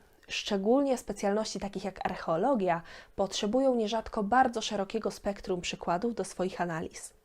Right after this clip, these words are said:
a te mogą być rozsiane po całym świecie. W dobie internetu i łatwej komunikacji międzykrajowej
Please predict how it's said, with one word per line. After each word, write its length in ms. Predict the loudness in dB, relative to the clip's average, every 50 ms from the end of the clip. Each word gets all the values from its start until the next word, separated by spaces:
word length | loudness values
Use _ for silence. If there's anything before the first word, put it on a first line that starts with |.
| -20 -20 -20 -8
a 100 | -6 -6
te 300 | -2 6 6 6 6 6 2 -6 -18 -18 -18 -12 -2
mogą 300 | 2 4 6 8 8 8
być 200 | 6 4 0 0
rozsiane 480 | -2 -2 -2 -4 -4 -4 -2 -2 -2 -2
po 140 | -2 -4 -6
całym 400 | -4 -2 -2 0 0 0 0 -2
świecie. 520 | -4 -6 -6 -6 -6 -6 -6 -8 -10 -10 -12 -16 _ _ -20 _ _ _ _ _ _ _ -20 -20 -20 -20 -20 -20 -20 -18 -12 -6
W 60 | 2
dobie 260 | 6 6 6 6 6
internetu 680 | 2 2 0 0 0 -2 -4 -4 -6 -6 -6 -8 -10 -10 -10 -6 -2
i 100 | 0 4
łatwej 440 | 6 6 4 4 4 2 2 2
komunikacji 680 | 2 -2 -4 -2 0 -2 0 2 2 0 0 2 -2 0
międzykrajowej 800 | 0 0 0 -2 -4 -6 -6 -8 -6 -6 -6 -4 -4 -4 -4 -4